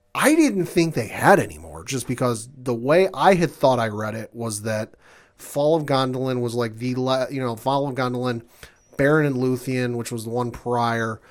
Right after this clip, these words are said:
were kinda, like, the last writings that, you know, they were, Christopher Tolkien was able to put together before he passed. You know, I, I thought that was it.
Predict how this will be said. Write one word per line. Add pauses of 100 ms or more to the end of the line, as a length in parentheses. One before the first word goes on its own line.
(240)
were
kinda,
like,
the
last
writings
that, (160)
you
know,
they
were,
Christopher
Tolkien (380)
was
able
to
put
together (340)
before
he
passed. (380)
You
know, (520)
I,
I
thought
that
was
it.